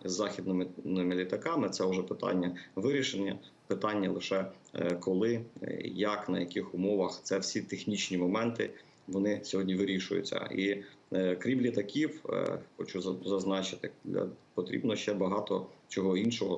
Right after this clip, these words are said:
тому що забезпечити роботу бойової авіації не так просто.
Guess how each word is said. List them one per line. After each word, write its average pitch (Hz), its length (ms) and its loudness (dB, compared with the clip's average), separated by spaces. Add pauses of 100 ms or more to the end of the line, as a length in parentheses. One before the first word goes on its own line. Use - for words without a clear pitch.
тому - 160 -6
що - 320 -2
забезпечити 95 720 0
роботу 92 340 0
бойової 95 500 2
авіації 95 560 0
не 87 80 0
так - 320 -4 (240)
просто. 92 420 0